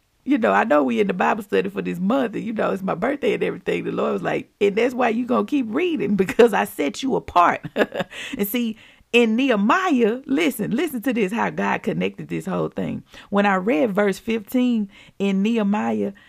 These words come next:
Nehemiah said, "But I acted differently because I honored God." See, I'm acting different. Why? Because I,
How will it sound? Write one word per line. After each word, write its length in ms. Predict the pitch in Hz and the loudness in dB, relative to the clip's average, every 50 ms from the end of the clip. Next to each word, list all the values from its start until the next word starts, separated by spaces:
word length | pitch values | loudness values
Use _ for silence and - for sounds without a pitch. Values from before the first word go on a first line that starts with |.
| _ _ _ - | _ _ _ -2
Nehemiah 480 | 190 208 240 233 226 240 254 247 214 208 | 0 2 4 4 4 4 4 4 2 2
said, 260 | - 208 175 165 160 | 2 0 -2 0 0
"But 120 | 190 196 | 0 0
I 160 | 190 190 - - | 2 0 0 0
acted 480 | - 254 285 269 - - 165 147 139 135 | -2 -2 -2 -2 -4 -4 -6 -6 -4 -2
differently 540 | 208 233 240 226 - 160 - - 151 - - | 2 2 2 2 0 -4 -6 -6 -6 -8 -8
because 480 | - - 156 156 - - 208 190 156 | -8 -8 -8 -6 -4 -4 -4 -4 -4
I 160 | 135 123 127 - _ | -6 -10 -12 -8 _
honored 360 | - 170 190 185 170 160 - - - | -4 -2 -2 -2 -2 -4 -8 -10 -10
God." 320 | - 170 175 - - - - _ _ - - - - _ | -10 -8 -8 -8 -10 -12 -16 _ _ -20 -20 -20 -20 _
See, 420 | - - 233 214 202 185 180 - _ _ | -10 -6 -4 -4 -4 -4 -6 -10 _ _
I'm 200 | - 196 214 202 - - | -4 -2 -2 -2 0 2
acting 520 | - 294 320 294 - - 220 185 170 156 143 | 2 2 2 0 -2 -2 -4 -4 -4 -4 -2
different. 560 | 135 226 269 294 - - 175 160 - - - | -2 0 0 -2 -2 -6 -8 -8 -8 -6 -4
Why? 280 | 180 214 220 170 - | -2 0 0 0 0
Because 480 | - 165 180 180 - - 220 190 185 180 - _ | 0 -2 -4 -4 -4 -4 -4 -4 -4 -6 -8 _
I, 500 | - 190 226 254 247 247 233 170 - - | -6 -4 -2 -2 -2 -2 -4 -6 -8 -10